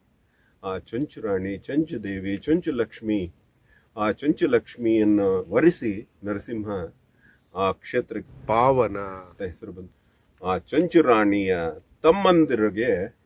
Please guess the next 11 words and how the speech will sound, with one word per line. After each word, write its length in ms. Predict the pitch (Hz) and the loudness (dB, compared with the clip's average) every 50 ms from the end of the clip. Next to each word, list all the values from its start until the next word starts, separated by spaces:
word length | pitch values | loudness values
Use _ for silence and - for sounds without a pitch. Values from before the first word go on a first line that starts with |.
| _ _ 117 | _ _ -12
ಈ 180 | 107 113 104 | -8 -4 -2
ಎಲ್ಲ 500 | 107 104 120 143 160 175 180 185 196 185 | -2 -2 -2 -2 -2 -4 -4 -2 -2 -2
ಕಾಡು 540 | 170 - - 127 123 120 117 107 101 92 90 - - - _ _ _ - - - | -2 -2 -2 -2 0 0 0 -2 -4 -6 -8 -10 -16 -20 _ _ _ -14 -14 -8
ಬಿಟ್ಟು 260 | - 123 123 - - - | -6 -6 -8 -8 -12 -10
ಕೊಡ್ತಾನೆ 400 | - - - - 95 87 87 80 | -8 -8 -6 -6 -4 -4 -4 -4
ನರಸಿಂಹ. 480 | 80 80 78 - - - 92 80 76 | -6 -8 -8 -10 -14 -16 -14 -14 -14
ಹಿರಣ್ಯಕಶಿಪುವಿನ 1120 | 69 - - - - 117 120 131 135 131 120 110 - 107 90 - - - 110 107 104 101 98 | -16 -18 -20 -10 -8 -4 -2 -2 0 0 -2 -2 -4 -6 -12 -16 -14 -10 -8 -6 -4 -2 -2
ಅಧೀನದಲ್ಲಿದ್ದ 720 | 90 82 90 117 120 117 110 98 98 95 92 92 - 107 | -4 -4 -4 -2 0 0 -2 -2 -4 -8 -8 -10 -8 -8
ಈ 300 | 104 95 90 85 87 87 | -8 -8 -8 -8 -8 -8
ಎಲ್ಲ 480 | 90 85 95 110 117 127 123 123 117 107 | -8 -10 -8 -8 -8 -6 -4 -4 -4 -4
ಕಾಡು 320 | - - 92 87 82 85 | -6 -8 -10 -10 -10 -12